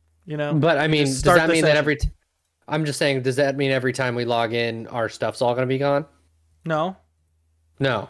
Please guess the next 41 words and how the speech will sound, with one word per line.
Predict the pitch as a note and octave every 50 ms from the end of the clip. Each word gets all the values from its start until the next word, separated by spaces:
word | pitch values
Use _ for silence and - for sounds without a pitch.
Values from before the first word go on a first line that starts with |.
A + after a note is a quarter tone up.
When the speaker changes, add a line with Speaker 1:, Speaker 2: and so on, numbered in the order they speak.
| _ _ -
Speaker 1:
No, | A#3+ G#3
persistent | G3 G#3 A3+ A#3 G#3+ - C#4 B3 - C4 B3 G3 -
servers | - G#3 G#3+ G#3+ G3+ G3+ G3 F3+ D#3+
are | E3 E3 D#3+
like, | D#3 D#3 D3 D3 C#3+ C#3+ -
well, | D#3+ E3 -
if | - F3 - -
you | F#3 F#3
wanna | F#3+ F#3+ F#3+ F#3+
have | F#3 F3 D3+
a | D3
group | C3+ C3 C#3+ D3 C#3+ -
of | D#3 D3+ -
friends | - D3 C#3+ C#3+ D3 D3+ D3+ D#3 - - - - _ _ _ _ _ _
that | - C#3+
can | - - D#3+ D3+
jump | C3 C#3+ D3 D3 C#3 -
into | D3 C#3+ C#3 - D3+
the | C#3 C#3
game | C3 C3+ C3 C3 C#3 C#3 C#3 C#3+ C#3+ _ _ _ _ _ _ _ _ _
at | - B2 - -
any | C#3+ C#3+ C#3 C3+
time, | C3+ - C3 B2+ C3 C3+ C#3+ D3 D#3 D#3+ _ _ _ _ _ _ _ _
you | - D3
know | D3 C#3+
what | A2+
I | G#2
Speaker 2:
Got | G2+ -
it. |
Speaker 1:
mean? | D3+ D3+ D3+ - _ _ _ _ _
Percent, | - D3 C#3 - D#3 C#3+ -
or, | D3+ D3 D3 C#3 C#3 C3 - _ _ _ - - - - _
uh, | - C#3+ A#2+ F#2+
really | D3 E3+ G3+ F#3 D#3 C#3 C3
anyone | C#3 D3 D3+ C#3+ C#3 C3 B2+
who | C3 C3+
has | C3 B2 A#2+ A#2+
access | - - A#2+ A#2+ - - - B2+ -
to | - B2+ A2
the | A2
server. | - - B2+ C3 B2 A#2+ A2+ A2+ A#2